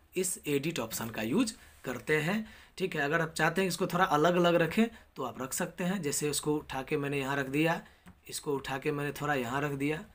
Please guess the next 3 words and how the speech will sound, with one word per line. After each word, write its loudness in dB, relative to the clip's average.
इस -14
तरीके -12
से, -18